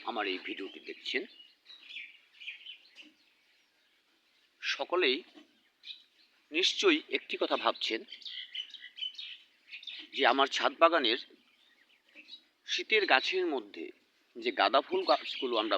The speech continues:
বসিয়েছি, সেগুলো কি করে ঝাঁকড়া খোকড়া করব, আর এজন্যই এই ভিডিওতে ক্লিক করেছেন। ভিউয়ার্স, যারা ভিডিওটি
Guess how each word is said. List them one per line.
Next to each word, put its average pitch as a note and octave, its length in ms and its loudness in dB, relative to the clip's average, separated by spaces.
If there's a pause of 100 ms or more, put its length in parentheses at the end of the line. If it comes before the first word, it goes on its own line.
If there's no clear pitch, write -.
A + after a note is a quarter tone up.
বসিয়েছি, - 460 -2 (540)
সেগুলো E3+ 280 0 (140)
কি G3+ 100 -6
করে D#3 200 6 (120)
ঝাঁকড়া A#2+ 320 -2
খোকড়া - 320 -10
করব, C2+ 180 -10 (960)
আর F#2+ 100 6 (180)
এজন্যই D#3+ 440 4 (340)
এই A#2 140 4 (100)
ভিডিওতে A2 380 -4 (1200)
ক্লিক C#3 280 -2
করেছেন। F#2+ 340 -4 (800)
ভিউয়ার্স, D3 380 4 (600)
যারা E3+ 220 10 (340)
ভিডিওটি C#3 320 2